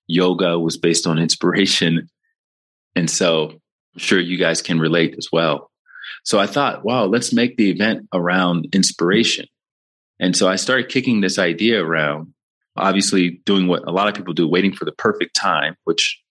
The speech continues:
never comes. The perfect time doesn't come because there's always something else to have to busy yourself with. And I had a full-time job, you know, my full-time job was teaching people how to meditate, and that required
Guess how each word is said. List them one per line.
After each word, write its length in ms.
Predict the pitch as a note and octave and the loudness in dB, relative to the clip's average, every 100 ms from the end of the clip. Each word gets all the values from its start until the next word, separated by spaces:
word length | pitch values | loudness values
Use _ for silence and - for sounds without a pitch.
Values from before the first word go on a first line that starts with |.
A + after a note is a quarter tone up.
| - | -4
never 240 | D#2+ D2+ | -2 0
comes. 520 | D#2 E2+ C#2+ G2+ - - _ _ _ | -2 -2 0 0 -2 -4 _ _ _
The 60 | - | -6
perfect 320 | - E2 E2 | -2 -2 -2
time 220 | G2 D#2+ | 0 2
doesn't 240 | D#2 D#2 C2+ | 2 0 -2
come 360 | D#2+ - - _ - - - - - - - _ | 0 0 -2 _ -18 -12 -10 -12 -14 -16 -20 _
because 220 | - - | -2 0
there's 140 | E2 D#2+ | 0 2
always 380 | F2 F2+ F2 - | 2 2 2 0
something 320 | E2+ D#2+ D#2+ | -2 0 0
else 300 | D#2 - - | 0 -2 -2
to 300 | - D#2 D2 - - _ - | 0 0 -2 -10 -20 _ -6
have 240 | F2+ D#2+ | -4 -2
to 180 | - D2+ - D#2 | -2 -4 -4 -4
busy 240 | F#2 F2+ | 0 2
yourself 380 | E2 D2+ D2+ C#2 - | 2 0 -2 -2 0
with. 240 | D2 - - _ _ _ _ _ _ _ _ _ | -2 -2 -12 _ _ _ _ _ _ _ _ _
And 140 | - F#2+ | -4 -2
I 80 | G2 | 0
had 140 | A#2+ | 0
a 40 | |
full-time 500 | A2 B2 A2+ A#2 A2 | -2 0 0 0 0
job, 400 | G2 A2 G2+ - - | 0 0 0 -4 -8
you 120 | F2 | -4
know, 180 | E2 E2 | 0 2
my 160 | F#2+ E2 | 2 0
full-time 520 | - G2 F#2 G2+ F2+ | 2 0 0 0 0
job 260 | E2+ E2 E2 | 2 0 0
was 140 | D#2+ | -4
teaching 340 | - D#2+ - D#2+ | 0 0 2 2
people 280 | D#2+ E2 | 0 0
how 100 | D#2 | 0
to 60 | D2+ | 0
meditate, 480 | E2+ G#2 F2 - D2+ | -2 -2 -2 -2 -2
and 80 | D2+ | -2
that 100 | - | -4
required 560 | D#2 - E2+ D#2+ D2 | -4 -2 0 2 -2